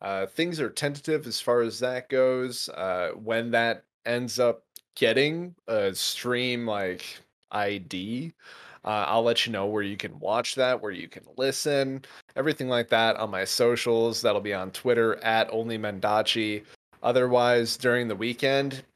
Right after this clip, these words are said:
dude, it's a toss-up. I'm, I'm hella busy all week with my full-time job. Usually the weekend tries to catch the rest of my homework for my full-time school. Um,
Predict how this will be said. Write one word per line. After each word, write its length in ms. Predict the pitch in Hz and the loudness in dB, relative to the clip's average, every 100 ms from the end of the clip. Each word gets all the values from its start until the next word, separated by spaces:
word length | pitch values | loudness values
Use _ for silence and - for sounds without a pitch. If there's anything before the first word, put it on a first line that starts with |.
| _ - | _ -4
dude, 220 | 117 123 | 0 0
it's 140 | 127 | 2
a 80 | 151 | 0
toss-up. 680 | - 107 107 - 98 82 76 _ _ _ - | 0 0 0 0 0 0 -4 _ _ _ -8
I'm, 260 | 113 120 117 | -6 -6 -6
I'm 140 | 117 120 | -4 -4
hella 320 | 113 127 123 | 0 2 2
busy 560 | 104 120 120 123 120 95 | 0 -4 -2 0 2 4
all 260 | 113 117 | 4 4
week 300 | 117 127 127 | 2 -2 -2
with 120 | 113 | -6
my 80 | 110 | -6
full-time 560 | 110 117 113 127 110 107 | 0 2 2 0 -2 0
job. 460 | 117 117 131 127 - - | 2 4 4 2 -6 -16
Usually 800 | 127 110 117 117 120 113 113 113 | -8 -2 -2 0 0 0 0 0
the 180 | 110 107 | 0 -2
weekend 540 | 104 113 123 113 113 | -2 -4 0 0 0
tries 380 | 110 113 104 - | 2 2 2 -2
to 60 | 113 | -8
catch 400 | - 110 117 - | -2 -2 -2 -6
the 120 | 107 | -6
rest 360 | 98 101 98 120 | -2 -2 -2 -6
of 100 | 110 | -6
my 140 | 98 | -6
homework 520 | - 120 123 127 120 | -2 -2 0 0 0
for 160 | - 117 | -2 -4
my 200 | 107 104 | -2 -2
full-time 580 | - 120 113 117 98 98 | 0 0 0 -2 -4 -6
school. 600 | - 147 156 147 147 - - - - - - | -6 0 2 4 2 0 -12 -18 -20 -18 -8
Um, 560 | 107 107 104 101 98 | -6 -4 -6 -8 -12